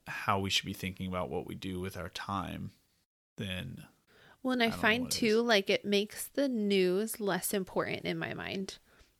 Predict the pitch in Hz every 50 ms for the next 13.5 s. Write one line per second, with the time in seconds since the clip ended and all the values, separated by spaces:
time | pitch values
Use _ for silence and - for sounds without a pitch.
0 | _ - 208 202 190 190 180 180 190 196 - - _ _ _ - 220 202 - -
1 | 190 175 - - - - 185 160 - - - - - - - - - _ - -
2 | - 208 - - - 185 175 175 - - 170 160 156 151 156 151 151 175 - -
3 | - - - - - - - - - - - - - _ _ - - 214 196 180
4 | 175 - - 165 160 156 156 165 160 151 165 - - _ _ - - _ _ _
5 | _ _ _ _ _ _ _ _ - 190 180 170 165 170 - 185 160 147 147 -
6 | - - - - - - _ _ _ _ _ _ _ _ _ _ _ _ _ _
7 | _ _ _ _ _ _ _ _ _ _ _ _ _ _ _ _ - 202 214 208
8 | 196 196 196 196 196 196 196 202 202 208 - - _ - 196 185 - - 185 175
9 | 165 - - _ - 180 185 - - - - 185 - - - - - 175 - -
10 | - - 185 180 180 190 - - 156 156 165 170 180 - - - - - - -
11 | _ _ _ _ _ _ _ _ _ _ _ _ _ _ _ - - - 58 -
12 | - - 180 175 - - 185 180 185 180 190 208 202 - - _ _ _ _ -
13 | 185 180 - - - - - - - -